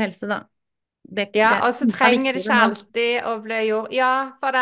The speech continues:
Speaker 2: at nå er vi jo også en alder sett vekk fra skjønn at, eh, cellene fornyer seg litt saktere, og vi går inn i en,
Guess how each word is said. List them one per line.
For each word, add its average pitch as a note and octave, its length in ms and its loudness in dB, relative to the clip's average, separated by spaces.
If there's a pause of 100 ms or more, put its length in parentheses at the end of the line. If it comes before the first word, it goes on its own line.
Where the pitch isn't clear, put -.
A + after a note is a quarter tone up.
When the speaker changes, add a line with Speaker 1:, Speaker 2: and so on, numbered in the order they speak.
Speaker 2:
at B3+ 160 -12
nå A#3+ 160 -8
er A3+ 160 -2
vi B3+ 80 -2
jo D4 80 0
også G#3+ 240 -2
en G#3+ 60 -6
alder G3 360 -4
sett G#3 240 -12
vekk G#3 300 -8
fra A#3+ 100 0
skjønn G#3+ 400 -2
at, G3+ 320 -6
eh, F3+ 320 0
cellene F#3+ 560 -4
fornyer C4+ 400 -6
seg C#4 220 -6
litt C#4 180 -8
saktere, C#4 800 0
og G3 320 -2
vi A3 60 -8
går G#3+ 240 -6
inn A3+ 200 -8
i C4 140 -4
en, G#3+ 260 -4